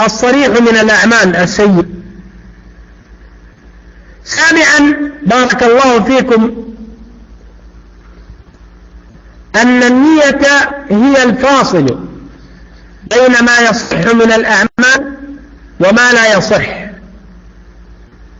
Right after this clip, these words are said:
ثامنا، دلت كلمة إنما كما مضى مع في الحديث أن العبادات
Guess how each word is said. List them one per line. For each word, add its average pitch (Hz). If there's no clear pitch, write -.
ثامنا، 294
دلت 294
كلمة 269
إنما 277
كما 240
مضى 247
مع 254
في 233
الحديث 233
أن 277
العبادات 262